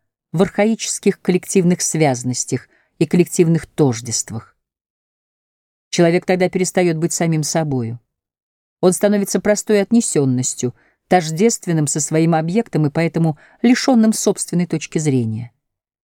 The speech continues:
Человек интровертного типа инстинктивно ощущает величайшее противление против такого состояния, что, однако, не мешает ему нередко бессознательно в него впадать.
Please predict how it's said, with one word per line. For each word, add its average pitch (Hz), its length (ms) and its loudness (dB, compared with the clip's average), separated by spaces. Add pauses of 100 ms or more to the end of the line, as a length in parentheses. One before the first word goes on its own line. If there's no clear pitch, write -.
(320)
Человек 220 380 2
интровертного 220 560 0
типа 240 320 2
инстинктивно 214 720 2
ощущает - 540 -2
величайшее 226 640 -2 (320)
противление 208 680 2
против 135 300 -4
такого 143 320 -4
состояния, 131 760 0 (220)
что, - 220 0
однако, 165 300 -2
не 185 100 0
мешает 151 460 -2
ему 147 140 2
нередко 143 480 0 (220)
бессознательно 151 920 0
в 143 60 -2
него 147 200 0
впадать. 139 720 -6